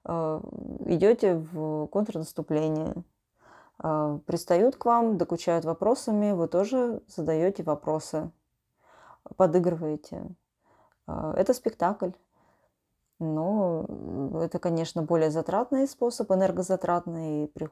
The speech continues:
придётся немножко вложиться, но оно того стоит. А, возможно, вполне, что <laughs> человек, который не даёт вам прохода, отстанет просто потому, что он совсем не ожидал такого развития событий.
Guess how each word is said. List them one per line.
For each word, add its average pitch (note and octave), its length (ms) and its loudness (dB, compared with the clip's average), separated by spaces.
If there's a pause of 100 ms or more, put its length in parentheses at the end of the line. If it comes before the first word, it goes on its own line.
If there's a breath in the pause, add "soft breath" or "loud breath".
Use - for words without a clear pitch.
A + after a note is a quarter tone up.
придётся D#3+ 380 -6
немножко D3+ 340 -4
вложиться, D#3+ 540 -2
но G3 320 -4
оно F#3+ 180 -2
того F3+ 220 -8
стоит. C#4+ 480 -4 (500 loud breath)
А, E3 540 -4
возможно, E3+ 720 -2
вполне, E3+ 320 -4
что F#3 240 0
<laughs> D#3+ 260 -4
человек, F3+ 460 0
который E3+ 460 -2 (360 loud breath)
не E3+ 120 0
даёт E3 280 0
вам E3 140 -2
прохода, F3+ 580 0 (340 soft breath)
отстанет G3 680 0 (140)
просто F3 300 -6
потому, E3 360 -4
что - 280 -4
он D#3+ 240 -2
совсем E3 420 -4
не D#3+ 60 -4
ожидал D#3+ 480 -4
такого - 580 -8 (720 soft breath)
развития D#3 460 -4
событий. E3 680 -8